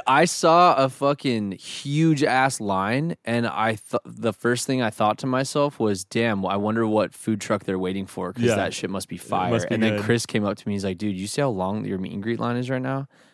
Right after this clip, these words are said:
Speaker 1: And I was like, "Oh, that's our line? I thought that was line for a food truck."
Speaker 2: Yeah, me too. I thought it was like, I thought it was
Speaker 1: <laughs>
Speaker 2: a
Speaker 1: I was like,
Speaker 2: beer,
Speaker 1: "I'm
Speaker 2: 'cause
Speaker 1: going
Speaker 2: the
Speaker 1: to that."
Speaker 2: beer was, like, right next to us. I was like, "Damn, they're, like, really slow over there at
Speaker 1: Yeah,
Speaker 2: the beer
Speaker 1: dude,
Speaker 2: truck."
Speaker 1: there
Speaker 2: <laughs>
Speaker 1: was, there was hundreds of people in line.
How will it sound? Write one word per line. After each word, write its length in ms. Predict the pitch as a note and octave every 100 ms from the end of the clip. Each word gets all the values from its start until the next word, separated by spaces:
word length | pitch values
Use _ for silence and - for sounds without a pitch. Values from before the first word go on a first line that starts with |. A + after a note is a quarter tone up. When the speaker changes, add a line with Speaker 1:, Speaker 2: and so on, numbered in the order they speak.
| _
Speaker 1:
And 40 | A2
I 20 |
was 80 | A2
like, 100 | A2
"Oh, 100 | A#2
that's 200 | B2 C#3
our 100 | D#3+
line? 160 | A2+ A2+
I 40 |
thought 140 | C#3 C3+
that 40 |
was 100 | C3+
line 140 | B2+ B2+
for 100 | A#2+
a 40 |
food 240 | G2 C3 D#3
truck." 260 | - B3
Speaker 2:
Yeah, 180 | B2+ B2
me 120 | B2 C3+
too. 260 | - F3+
I 120 | D3+
thought 120 | C#3+ D#3+
it 20 |
was 100 | D#3+
like, 120 | E3
I 140 | C#3 B2
thought 160 | C#3
it 40 | C#3
was 100 | C3+
Speaker 1:
<laughs> 0 |
Speaker 2:
a 40 |
Speaker 1:
I 100 | F3+
was 100 | F3+
like, 100 | F3+
Speaker 2:
beer, 80 | D3
Speaker 1:
"I'm 60 | F#3+
Speaker 2:
'cause 60 |
Speaker 1:
going 160 | G3+ G3
Speaker 2:
the 60 | E3
Speaker 1:
to 60 |
that." 60 | C3+
Speaker 2:
beer 120 | D#3
was, 140 | D#3+
like, 100 | D3
right 140 | C3 C3+
next 160 | C3 D3
to 80 |
us. 80 | B2+
I 20 | B2
was 80 | A2+
like, 120 | A2
"Damn, 220 | A#2 C3
they're, 120 | B2 B2+
like, 200 | B2+ A2 - - - _ A2+
really 240 | B2 A#2+
slow 360 | G#2+ A#2+ B2 B2
over 200 | G#2+ A2
there 120 | A2+
at 40 |
Speaker 1:
Yeah, 200 | C#3+ E3+
Speaker 2:
the 60 | A#2+
beer 80 | B2
Speaker 1:
dude, 60 | C#3+
Speaker 2:
truck." 80 | C3
Speaker 1:
there 200 | C#3+ F#3+
Speaker 2:
<laughs> 0 |
Speaker 1:
was, 240 | F#3+ F#3
there 180 | B2+ E3
was 280 | G3+ F3 -
hundreds 380 | - C#3 E3 E3+
of 80 | D3
people 260 | F3 F3 F#3
in 60 |
line. 340 | F3+ A#3 A2